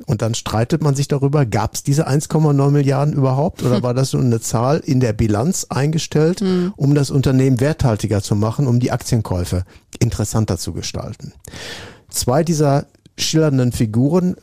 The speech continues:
Speaker 1: ist der eine, der Vorstandsvorsitzende, der Markus Braun, der hat fünf Millionen Euro Kaution gezahlt. Das Verfahren läuft immer noch, ist noch nicht ganz abgeschlossen. Der andere, Jan Masalek, der C E O,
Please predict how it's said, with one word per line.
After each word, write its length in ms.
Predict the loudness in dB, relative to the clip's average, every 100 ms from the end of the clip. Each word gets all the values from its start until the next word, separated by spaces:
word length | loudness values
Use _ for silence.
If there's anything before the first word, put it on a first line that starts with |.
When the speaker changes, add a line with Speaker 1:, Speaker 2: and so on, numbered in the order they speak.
| -6
Speaker 1:
ist 200 | -4 -2
der 140 | 0
eine, 260 | 2 2 2
der 100 | 0
Vorstandsvorsitzende, 1000 | 0 0 0 0 0 0 0 0 0 2
der 60 |
Markus 360 | 2 -2 -2 -4
Braun, 420 | -4 -2 0 2
der 120 | 2
hat 80 | 0
fünf 240 | -2 -2 0
Millionen 440 | 0 2 0 0
Euro 260 | 0 -2 -2
Kaution 480 | -4 -2 0 2
gezahlt. 580 | 0 0 0 0 -2 -6 _ -20 -8
Das 120 | -6 -4
Verfahren 480 | -6 -2 0 2
läuft 220 | 2 0 -2
immer 240 | 0 2
noch, 300 | 2 -2 -10 _ -8
ist 180 | -2
noch 80 | 0
nicht 180 | 0 0
ganz 200 | -2 -2
abgeschlossen. 720 | -6 -4 -2 0 -2 -2 -6 -8 -20 -18 -6 -4
Der 140 | 0
andere, 460 | 2 2 2 2 2
Jan 280 | 2 2
Masalek, 560 | 2 2 0 2 2 0
der 140 | -2 -2
C 380 | 0 0 2
E 60 | 0
O, 380 | 0 0 0